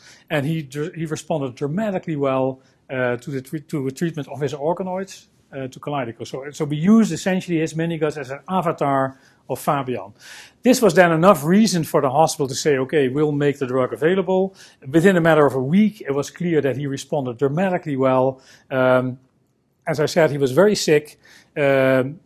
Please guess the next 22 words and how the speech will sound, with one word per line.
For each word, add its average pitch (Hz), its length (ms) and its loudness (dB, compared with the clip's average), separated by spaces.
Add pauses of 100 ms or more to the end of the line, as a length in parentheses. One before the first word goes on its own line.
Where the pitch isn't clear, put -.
(120)
but 151 220 -2
after 165 320 0
this, 143 240 2
he's 143 160 -6
actually 139 240 -4
now 131 100 0
back 139 300 -8
on 131 100 -8
the 117 80 -14
sports 160 340 -4
fields. 143 280 -12
He 113 60 -12
plays 120 220 -10
field 196 280 -4
hockey, 151 300 -2
he's 131 100 -8
a - 20 -14
very 131 140 -6
good 120 160 -10
field 156 220 -10
hockey - 220 -16
player, 123 460 -6